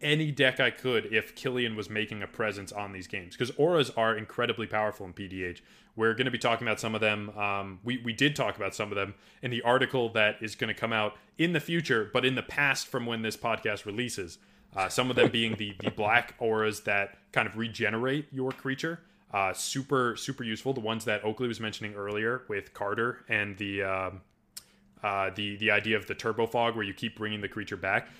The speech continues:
So all of those things, you wipe the board of enchantments, you get rid of a lot of stuff. Even any of the, like, Frogify, the Deep Freeze, most of the ways that blue can deal with creatures as well,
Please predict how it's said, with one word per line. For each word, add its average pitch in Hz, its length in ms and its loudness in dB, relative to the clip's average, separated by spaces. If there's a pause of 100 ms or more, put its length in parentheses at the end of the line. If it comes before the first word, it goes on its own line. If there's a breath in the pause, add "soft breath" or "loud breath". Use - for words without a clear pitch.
So 127 160 4
all 135 260 6
of 147 80 4
those 143 220 4
things, 107 260 0 (100)
you 127 140 0
wipe 151 300 2
the 131 80 2
board 113 300 2
of 131 80 0
enchantments, 123 520 -2
you 120 80 -4
get 120 180 2
rid 120 140 -2
of 110 80 -4
a 104 40 -4
lot 101 220 -4
of 92 60 -10
stuff. - 460 -8
Even 143 320 4
any 120 240 2
of 113 100 2
the, 113 80 2
like, 98 220 0
Frogify, 107 720 0
the 98 80 -6
Deep 110 280 -6
Freeze, 107 580 -6 (260 soft breath)
most 139 240 4
of 139 40 -6
the 135 60 0
ways 117 220 4
that - 200 0
blue 113 300 -2
can 127 160 -6
deal 117 180 0
with 120 160 -4
creatures 120 380 -4
as 95 140 -10
well, 107 400 0